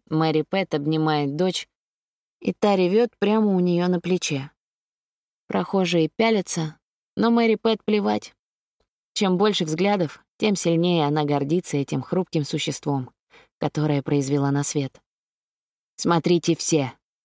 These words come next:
хочется ей крикнуть. Даже Камануэлс не смог лишить ее сердца. Она сумела сохранить его, в отличие от вас, тупоголовые и бездушные ирландские сволочи. И пускай я такая же, как вы.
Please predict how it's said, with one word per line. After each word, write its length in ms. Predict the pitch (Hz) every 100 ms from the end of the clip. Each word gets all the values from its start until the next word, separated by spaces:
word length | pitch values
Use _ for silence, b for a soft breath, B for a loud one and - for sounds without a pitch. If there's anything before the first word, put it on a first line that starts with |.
| _
хочется 480 | - 151 - - 139
ей 160 | 139
крикнуть. 560 | 143 143 139 165 160 - _ _ _ _ _ _ _
Даже 320 | 165 175 156
Камануэлс 840 | 156 170 165 160 156 165 170 143 -
не 100 | 151
смог 360 | - 160 165 151
лишить 400 | 147 - 151 151
ее 160 | 147
сердца. 480 | 143 156 139 - 143 - _ _ _ _ _ _
Она 200 | 160 160
сумела 460 | 160 165 156 160 156
сохранить 640 | - 147 151 147 151 151
его, 320 | 156 143 135 - _
в 100 | -
отличие 480 | 156 - 156 - 151
от 240 | - 156
вас, 380 | 139 143 135 - - B B _
тупоголовые 840 | - - 147 143 135 151 160 139 139 _
и 80 | 165
бездушные 640 | 151 131 139 165 - 147 -
ирландские 580 | 156 147 143 135 - 139
сволочи. 580 | 151 139 135 - 151 - _ _ _ _ _
И 80 | 185
пускай 420 | 170 190 - 214
я 120 | 185 165
такая 420 | 165 - 170 156
же, 100 | 156
как 260 | - 151
вы. 280 | 147 131 120